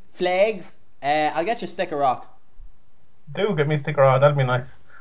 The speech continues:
Speaker 2: A Coventry sticker
Speaker 1: Is
Speaker 2: rock.
Speaker 1: there anywhere in Limerick that sells sticks of rock?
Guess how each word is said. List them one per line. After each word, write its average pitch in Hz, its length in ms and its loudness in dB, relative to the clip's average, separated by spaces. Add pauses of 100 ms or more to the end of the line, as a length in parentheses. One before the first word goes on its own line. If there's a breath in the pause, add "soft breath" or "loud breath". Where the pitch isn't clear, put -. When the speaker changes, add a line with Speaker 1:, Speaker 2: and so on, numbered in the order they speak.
(140)
Speaker 2:
A 143 40 -4
Coventry 139 440 6
sticker 135 260 4
Speaker 1:
Is 135 80 10
Speaker 2:
rock. 135 100 8
Speaker 1:
there 139 120 0
anywhere 247 360 -4
in 214 80 -8
Limerick 214 300 -6
that 160 120 -10
sells 156 260 -2
sticks - 260 -10
of 139 60 -8
rock? 113 260 -6